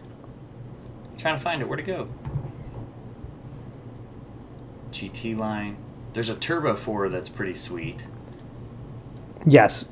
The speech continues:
Speaker 2: Is it the G T line? No. Uh,
Speaker 1: Uh,
Speaker 2: no,
Speaker 1: I
Speaker 2: G T
Speaker 1: think
Speaker 2: is
Speaker 1: it's
Speaker 2: the
Speaker 1: the X
Speaker 2: sporty
Speaker 1: line.
Speaker 2: one.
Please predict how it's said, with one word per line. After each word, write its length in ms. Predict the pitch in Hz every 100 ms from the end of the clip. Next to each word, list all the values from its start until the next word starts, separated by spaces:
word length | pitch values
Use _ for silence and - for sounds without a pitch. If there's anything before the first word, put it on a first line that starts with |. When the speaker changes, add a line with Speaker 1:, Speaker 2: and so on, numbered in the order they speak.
| -
Speaker 2:
Is 140 | 156
it 140 | 175
the 80 | 165
G 200 | 135 156
T 200 | 147 147
line? 400 | 147 147 156 147 185
No. 200 | 123 110
Uh, 600 | - 147 156 151 151 185
Speaker 1:
Uh, 40 |
Speaker 2:
no, 100 | 156
Speaker 1:
I 20 |
Speaker 2:
G 140 | 113 139
T 40 |
Speaker 1:
think 180 | - 151
Speaker 2:
is 140 | 139 143
Speaker 1:
it's 260 | 131 131
Speaker 2:
the 20 | -
Speaker 1:
the 60 | 95
X 160 | 95 160
Speaker 2:
sporty 140 | 156 131
Speaker 1:
line. 240 | 107 104 104
Speaker 2:
one. 200 | 101